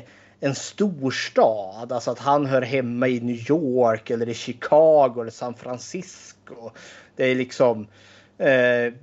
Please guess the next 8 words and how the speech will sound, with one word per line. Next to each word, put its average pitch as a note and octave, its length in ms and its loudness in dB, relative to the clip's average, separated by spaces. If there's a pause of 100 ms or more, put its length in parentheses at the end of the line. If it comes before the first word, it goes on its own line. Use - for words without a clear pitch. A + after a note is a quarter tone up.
(800)
den D#3 400 0
tonen. C#3 580 -8
Han C#3+ 160 -4
känns D#3 580 -2
verkligen B2+ 640 -4
inte A#2+ 520 -10
som, A2 480 -2 (720)
eh, C3 400 2